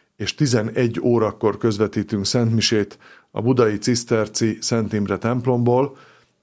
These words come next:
ahol a hétvégén ráadásul búcsú keretében ünneplik a plébánia fennállásának századik évfordulóját. A szentmisét Skalicki Őrs plébános atya mutatja be.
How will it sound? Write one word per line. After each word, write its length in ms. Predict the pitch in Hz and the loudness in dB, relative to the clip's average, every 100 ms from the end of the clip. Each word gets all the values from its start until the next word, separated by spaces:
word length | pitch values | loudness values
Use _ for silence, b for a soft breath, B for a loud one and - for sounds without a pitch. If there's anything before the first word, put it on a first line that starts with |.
| - | -2
ahol 180 | 117 107 | 0 2
a 40 | |
hétvégén 640 | 104 156 156 117 104 117 | 2 2 2 0 2 2
ráadásul 760 | 110 123 110 104 107 101 117 123 | 2 0 0 0 -2 -2 2 2
búcsú 400 | 120 135 123 110 | 4 2 2 -4
keretében 640 | 113 113 104 113 104 104 | 0 -2 0 -2 0 0
ünneplik 460 | 113 113 101 113 104 | 0 0 -2 -4 -4
a 80 | 98 | -2
plébánia 540 | 123 120 110 101 98 | 0 2 0 -2 -4
fennállásának 1000 | 107 113 107 101 101 95 104 101 110 110 b b b | -2 -2 -2 -2 -2 -2 -4 -2 -4 -6 b b b
századik 600 | - 135 123 110 98 95 | -4 -2 0 -2 -2 -2
évfordulóját. 1040 | 104 101 - 101 98 104 95 98 - - - b b b b | -2 -2 -2 -4 -2 -2 0 -2 -4 -10 -20 b b b b
A 60 | |
szentmisét 680 | - 143 135 123 117 113 113 - | -2 0 0 0 0 0 -2 -6
Skalicki 640 | - - 117 101 - - | -4 0 0 -2 -4 -2
Őrs 400 | 101 98 - - | 0 0 -2 -8
plébános 500 | - 104 95 90 90 | -2 0 0 -2 -4
atya 180 | 92 98 | -4 -4
mutatja 440 | 98 101 95 - | -6 -6 -8 -8
be. 260 | 92 - - | -8 -8 -10